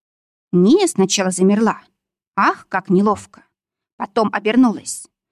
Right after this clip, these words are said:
Перед ней стоял Дима, Дмитрий Богданович, хирург, как отец и дядя, но авантюрист по натуре.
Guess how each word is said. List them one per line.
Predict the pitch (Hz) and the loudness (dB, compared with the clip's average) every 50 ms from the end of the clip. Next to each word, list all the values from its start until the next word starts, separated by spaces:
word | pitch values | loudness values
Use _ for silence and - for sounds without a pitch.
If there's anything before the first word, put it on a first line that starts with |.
| _ _ _ _ - | _ _ _ _ -2
Перед | 285 294 320 302 | 0 0 2 4
ней | 349 381 403 392 | 4 4 2 2
стоял | - - 202 185 180 190 185 | 0 -4 -6 -4 -2 -2 -2
Дима, | 185 196 247 208 170 - - _ _ _ _ _ - | -2 0 0 2 0 0 -2 _ _ _ _ _ -6
Дмитрий | - 185 190 208 208 196 202 214 254 | -4 0 2 2 2 2 0 -2 -2
Богданович, | 254 370 - 254 226 180 165 170 - - - - - - _ _ _ _ _ | -2 -2 -2 0 0 2 2 0 -2 -4 -12 -16 -16 -16 _ _ _ _ _
хирург, | - - 415 415 311 370 - _ _ _ _ _ _ _ _ _ _ | -4 -2 0 0 0 0 -2 _ _ _ _ _ _ _ _ _ _
как | - 226 208 214 | -6 -6 -4 -4
отец | 208 202 208 208 202 - - | -4 -4 -2 -6 -4 -4 -4
и | 311 285 | -2 0
дядя, | 285 277 175 156 - - - _ _ _ _ _ _ - | 2 0 0 -2 -6 -14 -20 _ _ _ _ _ _ -2
но | 196 190 196 240 - - _ _ _ - | 2 2 4 4 2 0 _ _ _ -6
авантюрист | 214 208 190 190 196 202 202 196 196 202 - - | -4 -2 0 0 0 0 0 -2 -2 -4 -6 -4
по | - 190 | -2 0
натуре. | 190 202 202 - 233 202 190 - _ | 0 0 0 -2 -4 -4 -4 -6 _